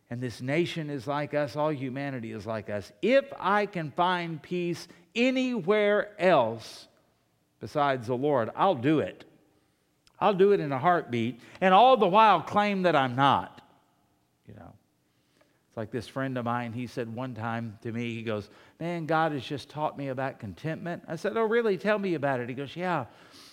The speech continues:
He goes, "I have found that I can be just as happy in a three hundred thousand dollar house as I can a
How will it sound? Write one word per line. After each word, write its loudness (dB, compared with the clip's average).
He -2
goes, 0
"I 2
have 0
found -2
that 2
I 2
can -6
be -2
just -6
as -4
happy -2
in -4
a -2
three -4
hundred -4
thousand 0
dollar 0
house -4
as -4
I -2
can -6
a -4